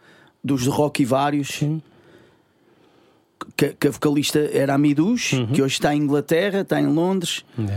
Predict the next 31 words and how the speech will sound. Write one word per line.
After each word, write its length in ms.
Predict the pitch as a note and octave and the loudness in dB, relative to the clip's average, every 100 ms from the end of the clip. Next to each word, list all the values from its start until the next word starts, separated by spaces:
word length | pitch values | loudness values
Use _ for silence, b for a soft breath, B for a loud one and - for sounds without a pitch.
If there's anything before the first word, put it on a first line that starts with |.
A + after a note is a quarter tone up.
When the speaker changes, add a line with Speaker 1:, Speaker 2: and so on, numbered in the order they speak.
| G2+ | -4
Speaker 2:
É. 60 | - | 0
Speaker 1:
A 40 | |
Midus 340 | D3+ D#3 D#3 - | 0 2 0 0
estava 260 | D#3+ D3 | 0 0
a 60 | D3 | -2
tocar 320 | - D#3 C#3+ | -2 -2 -2
com 180 | - D3 | -2 0
a 40 | |
Melanie 380 | D#3 E3 D#3 D#3+ | 2 2 2 2
C 200 | D3+ E3 | 0 0
das 140 | D#3+ | -2
Spice 340 | - D3+ D3 - | -2 -2 -2 -2
Girls. 500 | D#3 E3+ G3 - - _ _ _ _ - | -2 -2 -2 -6 -14 _ _ _ _ -6
Speaker 2:
Olha, 160 | D#3+ | -4
não 100 | G3+ A2 | -4 -4
sabia. 340 | - B2 D3 - _ | -6 -6 -6 -12 _
Speaker 1:
Eh, 520 | - D3+ D3 C#3+ C#3 A2+ | -2 0 2 0 -2 0
era 200 | C3+ C#3+ | 0 0
a 40 | |
baixista 440 | C#3 C3+ C#3 - C#3+ | 0 -2 -2 0 0
dela. 460 | D3+ F#3 G3 F#3+ - _ b b b b b b | 2 0 0 -4 -8 _ b b b b b b
Quando 960 | - C3+ B2+ C#3+ - - - - - F#3+ | -4 -2 -2 -4 -6 -10 -12 -16 -16 -8
seguiram 440 | - - C3 C3 | -6 -2 0 0
a 60 | C3 | -2
carreira 340 | - B2 C3 | -2 0 0
a 40 | B2+ | 0
solo, 480 | - D#3 D#3+ D3+ - - | 0 0 0 -4 -8 -6
as, 520 | G#2+ G2 F2 - G#2 | -4 -4 -6 -8 -6
as 100 | G2+ | -2
miúdas 380 | A2 A#2 A#2+ G#2+ | 0 0 -2 -4
separaram-se. 720 | - B2+ C#3 C#3+ D3+ D3 - | -2 0 0 0 0 -2 -8